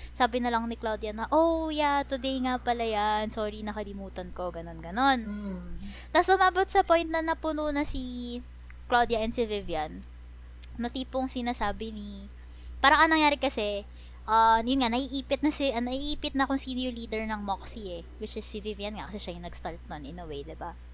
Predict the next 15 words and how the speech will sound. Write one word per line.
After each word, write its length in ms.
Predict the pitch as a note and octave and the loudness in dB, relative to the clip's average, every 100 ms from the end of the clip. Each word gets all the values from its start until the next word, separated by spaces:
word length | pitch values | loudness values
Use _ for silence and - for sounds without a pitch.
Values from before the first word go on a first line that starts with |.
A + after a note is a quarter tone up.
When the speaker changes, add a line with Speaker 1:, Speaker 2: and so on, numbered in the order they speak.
| - - - - | -16 -16 -16 -16
Speaker 1:
So, 200 | - C4+ C4+ | -2 2 6
ang 380 | D4 D#4 D#4 | 6 6 0
Speaker 2:
Hmm. 20 | C4+ | -2
Speaker 1:
ginawa 380 | D4 D4 C4+ | 0 4 4
ni 80 | C4 | 4
Claudia, 640 | B3+ A#3+ G#3+ F#3+ E3 E3 - | 0 0 0 -2 -6 -6 -8
since 380 | - A#3 A#3 - | -4 -4 -4 -2
nahalata 480 | B3 B3 A#3 A3+ | 0 0 0 -2
niyang, 240 | G#3+ G#3+ G#3 | -2 -4 -4
"Ay, 160 | B3 | -4
feeling 320 | - A#3+ A#3 A3 | -4 -10 -10 -8
ko 80 | |
si 160 | A3 G#3+ | -8 -6
Vivian 400 | G3+ F#3+ G3 F#3+ | -6 -6 -6 -4
yung 220 | F#3+ F#3 | -6 -8